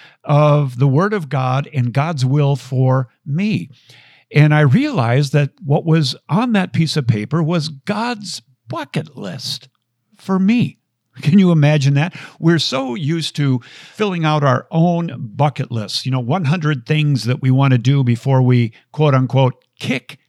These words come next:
the bucket. That's where it comes from. Uh, we want to do certain things before we die, before we kick the bucket. And, and if you have that bucket list, I encourage you to grab it and settle down here for this, for this show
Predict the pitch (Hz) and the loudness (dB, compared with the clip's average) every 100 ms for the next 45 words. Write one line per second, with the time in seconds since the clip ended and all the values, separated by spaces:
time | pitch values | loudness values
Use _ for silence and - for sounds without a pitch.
0 | _ _ - 123 135 117 175 - 92 - | _ _ -4 0 0 2 0 -2 -8 -4
1 | 127 - 135 131 131 - 143 135 120 113 | -4 -2 2 2 2 0 -2 -2 -4 -6
2 | 101 113 127 - - - - - - 127 | -6 -8 -10 -16 -20 -20 -20 -6 0 2
3 | 123 131 127 139 139 123 135 127 156 156 | 4 2 2 2 2 2 2 0 -2 -6
4 | 123 131 139 135 135 131 127 123 120 123 | -4 -2 -2 -2 -2 0 0 0 0 -4
5 | 156 120 107 107 135 151 117 117 117 104 | -4 -2 -2 -2 -2 -4 -2 -2 -2 -4
6 | - 120 - - 107 101 92 - 156 160 | -4 -4 -4 -12 -10 -8 -8 -4 -2 0
7 | 127 - - - - - 165 170 160 165 | -4 -6 -20 -20 -20 -6 -2 0 0 0
8 | 240 190 151 120 127 120 117 113 123 135 | 2 0 -2 -4 -4 -6 -8 -6 -6 -4
9 | 135 170 151 135 127 135 156 135 123 160 | -4 -2 -2 0 -2 0 0 0 0 -2
10 | 165 117 127 127 214 143 110 107 - - | 0 0 2 0 -4 -4 -6 -10 -10 -6
11 | 156 135 135 135 123 120 127 190 123 107 | 0 2 2 2 2 0 -4 -4 -4 -2
12 | 127 - 139 139 120 139 143 - 117 127 | -2 -4 -8 -6 -4 -4 -4 -2 -2 -2